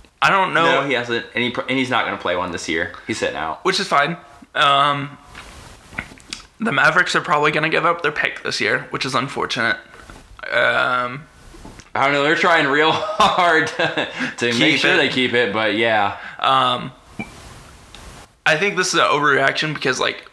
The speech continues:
Speaker 1: once Porzingis and Luka get on the floor and they kind of figure out a backup point guard situation because J J Barea went down,
Speaker 2: Mm-hmm.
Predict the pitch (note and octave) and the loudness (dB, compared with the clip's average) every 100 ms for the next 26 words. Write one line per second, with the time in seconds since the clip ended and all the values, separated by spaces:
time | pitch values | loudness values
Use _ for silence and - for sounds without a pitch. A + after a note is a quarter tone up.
0 | - B2+ C#3+ - D#3+ D3 D#3 D#3 D3+ C#3 | -6 -4 -2 -2 0 0 0 0 -2 -2
1 | A#2 C3+ C3 C#3 C#3+ C#3 C#3 - C3 C#3 | -4 -2 -2 2 0 0 -2 -2 0 0
2 | C3+ - - - - - - - - - | -4 -12 -14 -12 -12 -12 -12 -16 -18 -20
3 | - - - - A2 B2+ C3 B2+ B2+ - | -14 -16 -8 -4 -2 -2 -2 -2 0 0
4 | A2 B2+ B2+ B2+ C3+ C3 B2 B2 B2+ - | 0 0 -2 0 2 2 2 0 0 -2
5 | C3+ - E3 - C#3 C#3 - C#3+ D3 D3 | -6 -4 -6 0 0 0 -2 -2 0 0
6 | D3 D3 D3+ - - C#3+ B2+ B2+ B2+ C3 | 0 -2 -4 -8 -8 -2 -2 0 0 2
7 | B2+ B2 A#2+ A#2+ C3 B2+ - C3 C3 C3 | 0 2 0 2 0 -2 -2 -2 0 -2
8 | C3+ - - - _ A#2 A#2+ A2+ | -6 -14 -20 -20 _ -2 0 -2